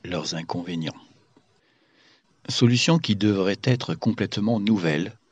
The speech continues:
pour la plupart d'entre vous et que je vais donc détailler concrètement pour que vous puissiez juger de son intérêt, puis le cas échéant, euh, la compléter, euh, la corriger, et cetera. Car il me semble qu'il est plus urgent que jamais d'œuvrer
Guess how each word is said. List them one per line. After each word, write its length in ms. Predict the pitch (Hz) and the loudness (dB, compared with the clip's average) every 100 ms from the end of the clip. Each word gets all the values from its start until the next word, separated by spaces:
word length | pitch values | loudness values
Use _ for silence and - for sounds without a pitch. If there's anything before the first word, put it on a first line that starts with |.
| _ | _
pour 160 | - 76 | -4 -2
la 100 | 69 | -2
plupart 400 | - 65 98 90 | -6 -2 0 0
d'entre 260 | 73 - | -4 -8
vous 300 | 69 117 120 117 | 0 4 4 2
et 80 | 107 | -6
que 140 | - | -2
je 120 | 104 | -2
vais 380 | 80 104 120 110 | 0 2 2 2
donc 260 | - 104 117 | -4 -4 -4
détailler 560 | 87 95 - 85 78 113 | -4 -6 -4 -2 0 0
concrètement 720 | 113 117 113 120 123 147 147 127 - - - - - | 2 2 4 0 0 0 0 -4 -12 -18 -18 -20 -4
pour 140 | 120 | 0
que 80 | - | 4
vous 100 | 101 | 2
puissiez 380 | 104 98 - 117 | 2 0 4 4
juger 560 | - 95 92 107 110 85 | 4 2 4 4 4 0
de 80 | - | -6
son 220 | 85 - | -6 -4
intérêt, 460 | 78 - 71 82 120 120 _ _ _ - | -4 -4 -2 6 6 4 _ _ _ -8
puis 200 | - 95 | -4 -4
le 120 | - | -4
cas 160 | - 64 | -6 -4
échéant, 520 | 62 - 69 82 120 | -2 -2 0 0 -2
euh, 100 | - - _ _ - | -4 -18 _ _ -18
la 60 | |
compléter, 640 | - - - - - 127 139 | -8 -6 -4 -2 4 6 4
euh, 60 | 92 - - | -2 -6 -18
la 60 | - | -14
corriger, 500 | - 78 80 - 120 | -10 -4 0 2 2
et 80 | - | 0
cetera. 460 | - - 76 107 127 - _ _ _ _ _ | -4 -6 -2 0 0 -4 _ _ _ _ _
Car 160 | - 135 | 4 8
il 100 | 143 | 8
me 120 | 143 | 8
semble 360 | 135 175 156 110 - | 8 8 8 6 4
qu'il 180 | - 104 | 6 6
est 60 | |
plus 320 | 98 - 120 110 | 6 6 6 6
urgent 340 | 101 110 127 | 4 6 6
que 200 | 120 90 | 6 2
jamais 500 | 85 92 87 95 - _ _ _ _ - | 2 2 2 -2 -4 _ _ _ _ -14
d'œuvrer 680 | 101 98 85 71 71 69 - | -4 -2 -2 -2 -2 -4 -8